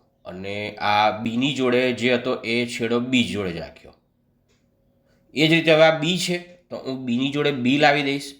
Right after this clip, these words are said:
એટલે એ આ છેડો ત્યાંનો ત્યાં જ રહેશે. જુઓ, એટલે શું થાય છે, જુઓ, આ બીની જોડે બી લાવી દઉં છું આમ, આ રીતે. જુઓ,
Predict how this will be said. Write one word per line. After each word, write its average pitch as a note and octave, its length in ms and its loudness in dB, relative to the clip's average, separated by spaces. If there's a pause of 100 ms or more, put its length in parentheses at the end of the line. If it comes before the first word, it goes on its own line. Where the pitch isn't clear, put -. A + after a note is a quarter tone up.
એટલે A2+ 200 -10
એ - 320 -10
આ A#2 220 0
છેડો B2 340 -2
ત્યાંનો A#2 300 0
ત્યાં A#2+ 180 2
જ B2 40 -2
રહેશે. A#2+ 260 -4
જુઓ, G#2+ 260 -8
એટલે F#2+ 180 -14
શું A2 160 -14
થાય G#2+ 160 -6
છે, G#2+ 120 -8
જુઓ, A2+ 260 -12 (360)
આ - 80 -16
બીની A#2 300 0
જોડે B2+ 240 0
બી A#2 240 0
લાવી B2+ 240 4
દઉં A2+ 200 -4
છું A#2+ 160 -8
આમ, A#2 120 -6 (2500)
આ F#2 60 -8
રીતે. F#2 280 -6
જુઓ, F2 220 -8